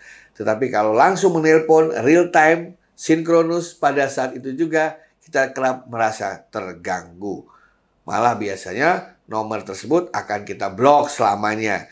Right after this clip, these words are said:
supaya tidak menghubungi kita lagi. Pergunakan cara-cara yang simpati.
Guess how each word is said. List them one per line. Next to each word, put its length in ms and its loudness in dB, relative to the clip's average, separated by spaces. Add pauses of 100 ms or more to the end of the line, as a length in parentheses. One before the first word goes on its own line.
(120)
supaya 400 -2
tidak 400 -4
menghubungi 640 -10
kita 320 -8
lagi. 480 -8 (320)
Pergunakan 640 0
cara-cara 720 0
yang 320 -4
simpati. 800 -10